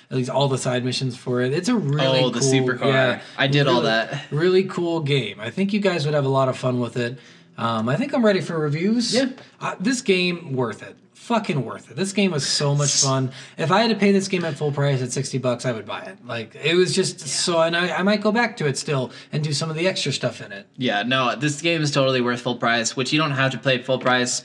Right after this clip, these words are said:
Speaker 2: Um, it's, I think it's, is it on Game Pass?
Speaker 1: It is on Game
Speaker 2: Yeah,
Speaker 1: Pass.
Speaker 2: they added it on Game Pass.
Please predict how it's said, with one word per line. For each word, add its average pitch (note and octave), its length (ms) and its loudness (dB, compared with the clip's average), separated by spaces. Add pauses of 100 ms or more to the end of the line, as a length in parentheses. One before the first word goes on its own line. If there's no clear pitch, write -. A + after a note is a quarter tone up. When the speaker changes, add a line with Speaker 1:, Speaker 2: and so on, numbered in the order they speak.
(360)
Speaker 2:
Um, B2 560 2
it's, - 440 -2 (420)
I - 60 -20
think F#3+ 240 -6
it's, - 400 -4 (120)
is C#3 140 -4
it F3+ 80 0
on G#3+ 160 2
Game A3+ 180 0
Pass? B3 280 -2
Speaker 1:
It D#3+ 100 2
is F3 140 2
on G3+ 140 4
Game F#3+ 200 2
Speaker 2:
Yeah, C#3 180 2
Speaker 1:
Pass. A#2 80 2
Speaker 2:
they C3+ 80 4
added F3 280 4
it - 20 4
on D#3+ 180 2
Game D3 200 0
Pass. C#3+ 340 2